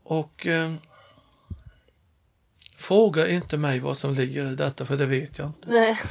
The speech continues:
Speaker 2: <laughs>
Speaker 1: Men, men alltså, han gjorde experimentet, han förklarade det, så här och så här är det. Det är ju, det är ju någonting för någon annan att börja forska i nu.
Speaker 2: Mm.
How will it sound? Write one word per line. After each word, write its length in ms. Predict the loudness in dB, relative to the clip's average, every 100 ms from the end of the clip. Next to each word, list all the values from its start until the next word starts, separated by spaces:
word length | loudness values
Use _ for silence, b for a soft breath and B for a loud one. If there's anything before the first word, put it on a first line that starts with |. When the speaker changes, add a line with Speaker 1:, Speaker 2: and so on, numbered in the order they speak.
| -6
Speaker 2:
<laughs> 240 | -6 -4
Speaker 1:
Men, 200 | 0 2 0 B B B _ _ -4
men 420 | -2 0 -2 -8 _ -6
alltså, 220 | -2 0
han 200 | 2 2
gjorde 300 | 2 4 0
experimentet, 720 | 0 -4 -2 0 -2 -4 -8 -6
han 180 | -6 -4
förklarade 720 | -8 0 2 2 2 -2 -2
det, 160 | -4 -8 B B B
så 160 | -6 -2
här 260 | 2 0
och 80 | -2
så 80 | -2
här 220 | 0 2
är 200 | 2 -2 -2
det. 120 | -8 B B B B
Det 100 | -2
är 40 | 0
ju, 160 | 0 -4
det 120 | -2
är 40 | -2
ju 140 | -2
någonting 500 | -2 -4 -4 -4 -4
för 120 | -4
någon 320 | -6 -6 -6
annan 360 | -4 -4 -6 -10
att 60 | -10
börja 180 | -10
forska 400 | -8 -8 -8 -8
i 100 | -8
nu. 280 | -6 -8 -8 -12 _ _
Speaker 2:
Mm. 220 | -10 -8